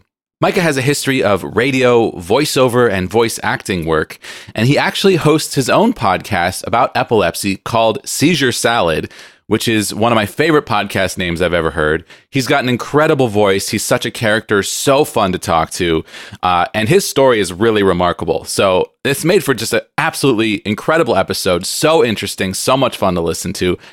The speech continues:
I'm thrilled to be able to share it with you today, and we'll get to it in just a couple minutes. As I mentioned, Micah has experienced some intense side effects from his epilepsy medication, including suicidal thoughts.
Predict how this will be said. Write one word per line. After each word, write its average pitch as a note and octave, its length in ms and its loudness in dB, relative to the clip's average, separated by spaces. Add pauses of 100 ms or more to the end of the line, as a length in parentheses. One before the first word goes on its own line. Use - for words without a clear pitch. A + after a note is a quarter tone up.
(140)
I'm F#2+ 120 -2
thrilled D#3+ 400 2
to C#3+ 80 -2
be C3 80 2
able A2+ 120 4
to G#2 60 0
share G#2+ 180 0
it D2 60 0
with F#2+ 180 0
you F#2+ 120 -2
today, D3+ 480 0
and G#2+ 100 0
we'll G#2+ 100 2
get A#2 100 -2
to A#2 140 2
it A2 100 2
in F2 100 -4
just G2 320 -2
a F#2+ 40 -4
couple F#2 240 -2
minutes. - 500 -6 (680)
As B2 140 -2
I D3+ 60 2
mentioned, E3 340 2
Micah C3+ 240 0
has B2 160 0
experienced A2 480 -2
some G#2 160 0
intense A2 380 -4
side G#2+ 240 0
effects G2+ 340 -2
from F2 160 -2
his F2 180 -2
epilepsy F2 540 -4
medication, E2+ 640 -4
including B2+ 400 0
suicidal G#2+ 540 0
thoughts. - 440 -2